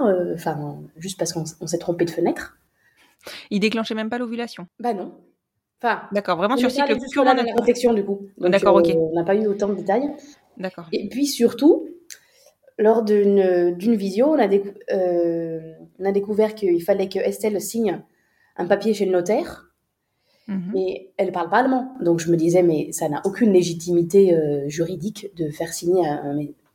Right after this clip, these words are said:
Speaker 1: un document, euh, chez un notaire alors qu'elle ne comprend pas ce que, ce qu'elle est en train de signer, en fait.
Speaker 2: Oui, ils appliquent vraiment le protocole, euh, allemand, enfin autrichien en l'occurrence, le protocole autrichien à tout, à tous, quoi.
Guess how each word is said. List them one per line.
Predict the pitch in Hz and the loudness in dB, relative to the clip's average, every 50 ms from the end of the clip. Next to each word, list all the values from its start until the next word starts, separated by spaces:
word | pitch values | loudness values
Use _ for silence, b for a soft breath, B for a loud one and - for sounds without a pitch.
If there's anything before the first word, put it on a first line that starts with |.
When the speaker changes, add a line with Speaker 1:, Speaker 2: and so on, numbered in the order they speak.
| _ - 156 | _ -12 -10
Speaker 1:
un | 151 | -8
document, | 147 147 170 170 160 - 170 180 202 196 170 | -8 -8 -8 -8 -4 -2 0 0 2 0 0
euh, | 156 156 151 | -2 -4 -6
chez | 151 - 165 156 | -6 -6 -6 -6
un | 160 | -4
notaire | 156 156 151 156 180 196 170 | -4 -6 -4 -2 -2 -2 -2
alors | 151 147 147 147 - | -4 -8 -8 -8 -8
qu'elle | - 151 147 143 135 135 139 143 | -8 -6 -6 -6 -6 -8 -10 -8
ne | 147 147 | -8 -8
comprend | 147 - 156 - - - | -8 -10 -12 -12 -14 -10
pas | - - 175 175 | -4 -4 -4 -4
ce | 170 - - - | -4 -8 -12 -10
que, | - 156 147 139 135 135 123 139 - - - | -10 -8 -8 -8 -8 -10 -12 -14 -16 -18 -16
ce | - - | -10 -6
qu'elle | - 156 143 | -4 -2 -2
est | 143 | -2
en | 139 | -6
train | - 131 131 | -6 -10 -14
de | - | -6
signer, | - 190 214 190 160 | -2 0 0 0 0
en | - | -2
fait. | - 120 - - b b b b b b b b b _ - | -6 -12 -16 -20 b b b b b b b b b _ -4
Speaker 2:
Oui, | 208 214 214 208 180 165 151 - | -2 -2 -2 -2 -2 -4 -4 -6
ils | 180 165 185 | -4 -2 -2
appliquent | 180 - 208 185 170 | -2 -2 -4 -6 -4
vraiment | 196 190 196 208 | -4 -4 -2 -4
le | 208 185 | -4 -4
protocole, | 180 - - 185 - 175 - - 190 202 202 | -6 -8 -10 -8 -8 -8 -6 -4 -2 -2 -2
euh, | 190 180 165 160 160 - | -2 -2 -2 -4 -4 -4
allemand, | - 165 170 170 175 185 202 254 - _ _ | -4 -4 -2 -4 -4 -4 -6 -8 -10 _ _
enfin | - 170 156 - - - | -4 -4 -4 -4 -4 -6
autrichien | 175 180 - - 202 - 214 214 | -6 -6 -6 -8 -8 -6 -6 -6
en | 214 | -6
l'occurrence, | 196 180 - - 165 175 196 202 - | -6 -6 -6 -6 -6 -6 -6 -8 -10
le | 170 | -12
protocole | - 180 - 165 - 175 - - | -12 -12 -10 -8 -8 -8 -8 -8
autrichien | 180 180 - - 180 - - 185 190 196 214 196 | -8 -8 -8 -10 -12 -10 -8 -8 -6 -6 -6 -6
à | - 175 | -8 -8
tout, | 175 - 190 185 - - | -8 -8 -10 -10 -8 -6
à | 165 160 | -8 -6
tous, | - - 196 - - | -6 -8 -8 -8 -8
quoi. | - 127 123 | -10 -10 -10